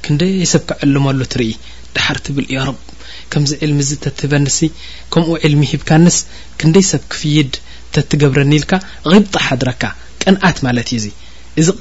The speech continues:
ቅንኣት እዚ መሕቡብ እዩ ኢሎም። ሓሰድ ኣይኮነን እዚ። ኣብ ከማን ሓደ ሰብ ሃብታም ትርኢ፣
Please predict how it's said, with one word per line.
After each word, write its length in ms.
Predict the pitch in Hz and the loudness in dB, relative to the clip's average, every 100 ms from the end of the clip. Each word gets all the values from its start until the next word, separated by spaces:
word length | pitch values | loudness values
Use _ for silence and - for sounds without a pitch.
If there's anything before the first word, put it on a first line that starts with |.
| 190 180 | 2 2
ቅንኣት 400 | 175 180 185 185 | 2 4 4 4
እዚ 140 | 180 240 302 - - - - - - - | 6 6 6 0 -16 -18 -18 -18 -10 0
መሕቡብ 420 | - 139 185 226 | 2 8 8 8
እዩ 120 | 139 | 6
ኢሎም። 200 | 120 104 - - - - - | 2 0 -6 -18 -14 -8 0
ሓሰድ 300 | 180 - 233 | 2 6 6
ኣይኮነን 340 | 151 139 127 | 4 2 2
እዚ። 100 | 117 110 - - - | 0 -4 -8 -12 -2
ኣብ 140 | - 190 | 4 6
ከማን 240 | 214 214 | 8 8
ሓደ 220 | 190 185 175 | 6 4 6
ሰብ 200 | 220 196 - - | 4 2 -4 -2
ሃብታም 380 | 175 - 208 151 | 0 4 4 4
ትርኢ፣ 260 | 139 135 | 2 0